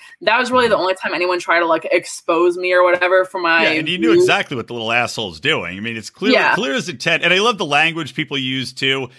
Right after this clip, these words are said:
Speaker 2: It's
Speaker 1: "Just in
Speaker 2: always
Speaker 1: case anyone hasn't
Speaker 2: helpful.
Speaker 1: seen this yet."
Speaker 2: <laughs> It's always, it's always so
Speaker 1: Yeah.
Speaker 2: helpful,
Speaker 1: I,
Speaker 2: right?
Speaker 1: yeah,
Speaker 2: <laughs> And then
Speaker 1: I
Speaker 2: you just
Speaker 1: messaged him
Speaker 2: read through it.
Speaker 1: privately. I messaged him privately. I was like, "Why didn't
Speaker 2: Uh,
Speaker 1: you just, like, talk to me about it? Like, why did you send it to me?"
Speaker 2: Exactly.
Speaker 1: And he was like, "I just wanted to make sure everybody saw it." I was like,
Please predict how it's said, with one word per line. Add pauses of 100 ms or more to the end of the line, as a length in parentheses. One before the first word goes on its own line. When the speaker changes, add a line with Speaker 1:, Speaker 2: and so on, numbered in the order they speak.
(120)
Speaker 2:
It's
Speaker 1:
"Just
in
Speaker 2:
always
Speaker 1:
case
anyone
hasn't (100)
Speaker 2:
helpful.
Speaker 1:
seen
this
yet."
Speaker 2:
<laughs>
It's
always,
it's
always
so
Speaker 1:
Yeah.
Speaker 2:
helpful,
Speaker 1:
I,
Speaker 2:
right?
Speaker 1:
yeah,
Speaker 2:
<laughs>
And
then
Speaker 1:
I
Speaker 2:
you
just
Speaker 1:
messaged
him
Speaker 2:
read
through
it. (140)
Speaker 1:
privately. (140)
I
messaged
him
privately.
I
was
like,
"Why
didn't
Speaker 2:
Uh, (100)
Speaker 1:
you
just,
like,
talk
to
me
about
it?
Like,
why
did
you
send
it
to
me?"
Speaker 2:
Exactly. (400)
Speaker 1:
And
he
was
like,
"I
just
wanted
to
make
sure
everybody
saw
it." (140)
I
was
like,